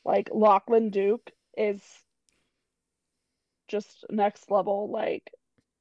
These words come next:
crazy person that you don't, like, you don't think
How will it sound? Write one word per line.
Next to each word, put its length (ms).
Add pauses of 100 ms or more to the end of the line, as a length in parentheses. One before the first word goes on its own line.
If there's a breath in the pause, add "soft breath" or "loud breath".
crazy 420
person 520
that 220
you 100
don't, 320 (120)
like, 260 (320 soft breath)
you 280
don't 500
think 320